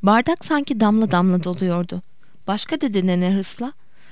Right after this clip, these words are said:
"Sırt sırta verip çalışacaklar. Arkadaşları gelecek, şarap içecekler, bağlama çalacaklar. Eniştem ayıp." dedi. "Babanla barış." dedi de, "Emmim nesine barışacağım?" dedi. "Ben zaten ondan ayrılmak istiyordum." dedi.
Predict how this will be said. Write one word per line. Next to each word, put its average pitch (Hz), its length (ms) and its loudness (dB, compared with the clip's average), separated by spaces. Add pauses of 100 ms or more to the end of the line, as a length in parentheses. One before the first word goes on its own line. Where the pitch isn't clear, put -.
"Sırt 302 280 0
sırta 190 320 -4
verip 220 260 -4
çalışacaklar. 190 840 -4 (100)
Arkadaşları 190 640 -2
gelecek, 185 460 -4
şarap 185 340 0
içecekler, 190 680 -2
bağlama 185 360 4
çalacaklar. 185 720 -4 (360)
Eniştem 233 420 2
ayıp." 190 300 -2
dedi. 180 260 -2 (260)
"Babanla 214 420 4
barış." 185 320 -4
dedi 190 220 -4
de, 208 200 0 (260)
"Emmim 233 380 0
nesine 247 360 -2
barışacağım?" 196 560 0
dedi. 175 240 -4 (260)
"Ben 247 180 6
zaten 302 340 0
ondan 202 460 2
ayrılmak 190 540 0
istiyordum." 180 640 -4
dedi. 175 260 -8